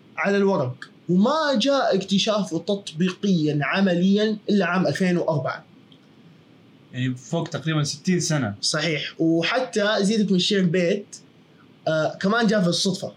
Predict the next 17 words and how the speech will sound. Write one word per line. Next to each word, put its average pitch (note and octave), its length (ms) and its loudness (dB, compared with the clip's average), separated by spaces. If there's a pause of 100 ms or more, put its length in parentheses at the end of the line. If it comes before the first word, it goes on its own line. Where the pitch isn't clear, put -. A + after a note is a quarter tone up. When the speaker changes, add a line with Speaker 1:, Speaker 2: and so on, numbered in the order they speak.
(600)
Speaker 1:
<laughs> - 1040 -6
يعني، D3 200 2
يعني F3 300 2
ما G3 160 2
كان G3+ 340 0
م-، E3+ 400 2 (380)
ك-، E3 140 -2
ما F3+ 120 0
كان G3 260 0
في F3+ 260 0
جروب F#3+ 420 2 (120)
بحثي - 500 -2
متقصد F#3 960 0 (380)
اكتشاف G#3+ 880 0
طريقة G#3+ 460 0
تصنيع F#3+ 420 0
الجرافين. D3 460 -2